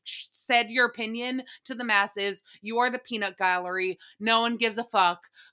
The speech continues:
Go mix yourself in a peanut butter and come into my house because we know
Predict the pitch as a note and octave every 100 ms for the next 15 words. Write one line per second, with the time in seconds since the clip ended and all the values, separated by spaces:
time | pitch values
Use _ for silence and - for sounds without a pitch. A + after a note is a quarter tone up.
0 | - G#3 G3+ G3 G#3 G3+ _ _ _ _
1 | F#3+ G#3+ - G#3 A3 G3+ G3+ F#3+ B3 A#3
2 | A#3 A3+ A3+ A3 A3 F#3 F#3+ F#3 F#3+ -
3 | - G3 F#3+ F#3 F#3 F#3 G#3 G#3 G#3 -
4 | G#3 G#3+ D#3+ F#3 F#3+ F3+ D#3+ D#3 D#3+ F3